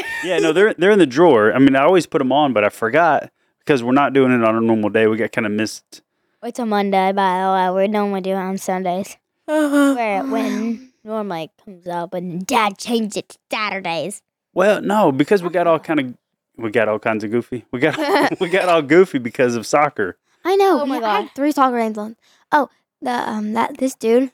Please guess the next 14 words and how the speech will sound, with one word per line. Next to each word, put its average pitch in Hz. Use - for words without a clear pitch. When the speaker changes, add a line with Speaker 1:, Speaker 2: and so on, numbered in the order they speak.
Speaker 3:
he 285
came, 269
he, 226
I 254
was 247
kicking 269
before 240
these 247
people 247
got 240
here, 262
and 240
they, 247
um, 202